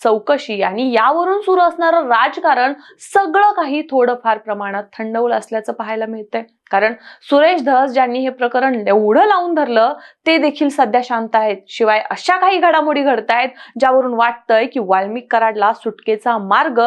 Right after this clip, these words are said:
खुला केला जातोय की काय, अशी परिस्थिती सध्या निर्माण झालीय. अर्थात तसंच काहीसं चित्र देखील दिसतंय. हेच नेमकं प्रकरण काय, जाणून घेऊयात आजच्या या व्हिडिओमधून. नमस्कार, मी प्रगती देसाई आणि तुम्ही पाहताय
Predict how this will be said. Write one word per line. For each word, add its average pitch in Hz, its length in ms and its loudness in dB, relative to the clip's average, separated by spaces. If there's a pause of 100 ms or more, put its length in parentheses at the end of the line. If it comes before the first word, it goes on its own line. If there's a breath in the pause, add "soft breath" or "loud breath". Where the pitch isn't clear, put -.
(340 loud breath)
खुला 277 280 4
केला 220 300 -2
जातोय 214 340 -2
की 208 140 -10
काय, 202 380 -2
अशी 208 220 -10
परिस्थिती 214 680 -4
सध्या 202 380 -6
निर्माण 196 380 -8
झालीय. 202 320 -2 (340)
अर्थात 214 360 0 (360 loud breath)
तसंच 277 300 0
काहीसं 254 340 -2
चित्र 247 380 -2
देखील 269 320 0
दिसतंय. 262 400 0 (340 soft breath)
हेच 440 300 0
नेमकं 339 380 0
प्रकरण 262 480 -2
काय, 202 260 -2 (240)
जाणून 208 340 0
घेऊयात 208 340 -4
आजच्या 208 400 -2
या 240 120 -6
व्हिडिओमधून. 233 600 -4 (400 soft breath)
नमस्कार, 339 480 0
मी 339 100 -4
प्रगती 214 380 -2
देसाई 208 400 -4 (240 loud breath)
आणि 247 120 2 (100)
तुम्ही 330 220 4
पाहताय 247 500 2